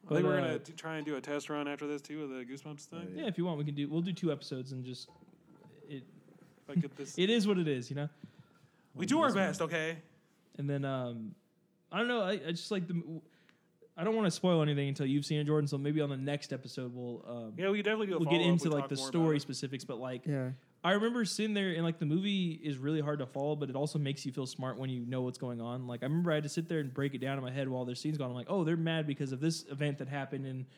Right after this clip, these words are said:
Speaker 2: the anime that they put out before the movie, and then they're referring to something that happened in Blade
Speaker 1: Yeah,
Speaker 2: Runner."
Speaker 1: the Blackout, they talk about that a bunch.
Speaker 3: Mm-hmm.
Speaker 2: Yeah. Because, did you watch the anime thing with us?
Speaker 4: I watched that first episode. I don't know if they came out
Speaker 2: It's
Speaker 4: with
Speaker 2: just
Speaker 4: more.
Speaker 2: one thing. I, I
Speaker 4: Oh, it's
Speaker 2: feel
Speaker 4: just
Speaker 2: like, though,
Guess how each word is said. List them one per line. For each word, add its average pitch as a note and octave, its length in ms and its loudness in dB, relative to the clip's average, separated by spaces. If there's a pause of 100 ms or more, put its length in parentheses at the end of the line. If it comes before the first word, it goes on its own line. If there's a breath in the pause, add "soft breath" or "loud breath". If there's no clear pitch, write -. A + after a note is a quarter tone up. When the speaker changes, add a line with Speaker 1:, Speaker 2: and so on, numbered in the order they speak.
(240 soft breath)
Speaker 2:
the C3+ 140 -4
anime D3 420 2
that B2+ 120 -4
they C3 100 -4
put C3+ 160 -4
out C3 140 -4
before C#3 180 -8
the B2+ 60 -10
movie, C3+ 260 -4
and C3 100 -6
then B2+ 80 -8
they're C3+ 80 -6
referring C#3 360 -4
to C3 60 -10
something C#3 200 -8
that B2 80 -8
happened C#3 260 -4
in B2+ 140 -2
Blade C#3+ 240 0
Speaker 1:
Yeah, C#3 80 0
Speaker 2:
Runner." C3 140 -2
Speaker 1:
the B2+ 60 0
Blackout, C#3 480 -6
they C3+ 80 -8
talk C3+ 200 2
about C3 160 6
that C3+ 160 -8
a - 20 -12
bunch. C3 240 -12 (180)
Speaker 3:
Mm-hmm. E3+ 120 4
Speaker 2:
Yeah. D3+ 240 6 (880)
Because, E3+ 340 4
did F3+ 240 0
you A3 60 -2
watch A3+ 220 -2
the - 80 -10
anime A3+ 240 -4
thing A#3 160 -4
with A#3 100 -6
us? A#3+ 220 -10 (120)
Speaker 4:
I D#3 100 2
watched D3+ 260 0
that C3 200 0
first C#3+ 300 -4
episode. B2+ 300 -6
I B2 80 -4
don't B2 160 -4
know B2 80 -4
if A#2+ 80 -12
they C3 80 -8
came B2+ 160 -8
out G3 80 -2
Speaker 2:
It's F#3+ 140 2
Speaker 4:
with - 40 -2
Speaker 2:
just C3+ 220 0
Speaker 4:
more. D#3 80 0
Speaker 2:
one C#3+ 120 -2
thing. A#2+ 280 -8 (120)
I, F3 200 2
I E3 160 0
Speaker 4:
Oh, E3 80 6
it's D3+ 100 4
Speaker 2:
feel - 60 4
Speaker 4:
just - 0 -
Speaker 2:
like, G3+ 140 2
though, C#3+ 60 2